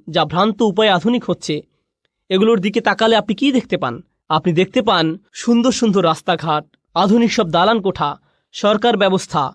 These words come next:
টেকনোলজি, ভালো ভালো কত কিছু ঘটছে। কিন্তু একটি ক্ষেত্রে মানবতা তার স্বকীয়তা হারিয়ে ফেলছে, আর তা হলো আমরা নির্লজ্জতা এবং বেহায়াপনা উদযাপন করছি। কিশোর ছেলেমেয়েরা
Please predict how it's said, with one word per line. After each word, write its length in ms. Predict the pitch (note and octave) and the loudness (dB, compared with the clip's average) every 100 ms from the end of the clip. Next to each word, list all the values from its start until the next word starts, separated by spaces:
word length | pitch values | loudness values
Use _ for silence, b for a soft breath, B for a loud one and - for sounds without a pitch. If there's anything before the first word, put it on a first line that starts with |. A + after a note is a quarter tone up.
| _ _ _ - | _ _ _ -2
টেকনোলজি, 640 | A#3+ B3 A#3+ G3 D#3 D#3+ - _ _ _ | -2 2 2 2 2 -4 -6 _ _ _
ভালো 220 | B2+ A3 | 0 2
ভালো 180 | A3+ A#3 | 4 2
কত 180 | A3 C4+ B3+ | 2 -2 -2
কিছু 200 | B3+ F#3+ | -4 -4
ঘটছে। 360 | D3 D3+ - B2+ _ _ _ _ _ _ _ _ _ - | -4 -6 -8 -10 _ _ _ _ _ _ _ _ _ -2
কিন্তু 180 | A3+ A#3+ A3+ | -2 0 0
একটি 300 | A#3 - D4+ | -2 0 0
ক্ষেত্রে 300 | D4 C4+ A#3+ | 0 0 0
মানবতা 440 | G3+ G#3 A#3+ B3 A#3 | 2 2 2 0 0
তার 160 | G#3 - | -2 0
স্বকীয়তা 400 | A#3 A3+ C4+ D#4+ | -4 0 -2 0
হারিয়ে 300 | G3+ C4 B3+ | 0 0 -2
ফেলছে, 300 | D#3+ - B2 - _ _ _ _ _ _ _ _ | -4 -6 -12 -14 _ _ _ _ _ _ _ _
আর 100 | D3+ - | -6 -2
তা 120 | G#3+ B3 | 0 2
হলো 260 | A3 E3+ E3+ F#3+ b - | 2 2 0 -2 b -4
আমরা 260 | E3+ F#3 D#3+ | 0 2 0
নির্লজ্জতা 760 | D#3 E3 G3 G#3 B3+ C4+ D#3+ E3 - | 0 0 0 0 -2 0 0 0 -2
এবং 200 | F3+ F3+ D#3 | -2 -2 -2
বেহায়াপনা 480 | D#3+ G#3 B3 B3 G#3+ | -2 0 0 2 0
উদযাপন 420 | F3 C#3+ A#3 A3 | 0 0 0 -2
করছি। 340 | D#3+ C3+ - C#3+ - _ _ _ _ _ _ - | -4 -8 -8 -14 -18 _ _ _ _ _ _ -4
কিশোর 340 | A#3 B3 D#4 | -2 0 -2
ছেলেমেয়েরা 580 | - B3+ B3 A#3 G3+ | 0 0 2 2 2